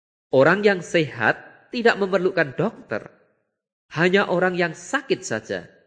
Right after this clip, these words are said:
Selidikilah apa artinya ayat Alkitab ini,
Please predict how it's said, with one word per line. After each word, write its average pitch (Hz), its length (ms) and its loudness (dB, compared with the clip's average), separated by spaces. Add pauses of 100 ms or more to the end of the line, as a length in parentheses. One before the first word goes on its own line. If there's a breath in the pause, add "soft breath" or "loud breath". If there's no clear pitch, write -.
(960)
Selidikilah 160 880 0
apa 135 400 0
artinya 147 480 0
ayat 151 240 2
Alkitab 156 560 0
ini, 165 320 -8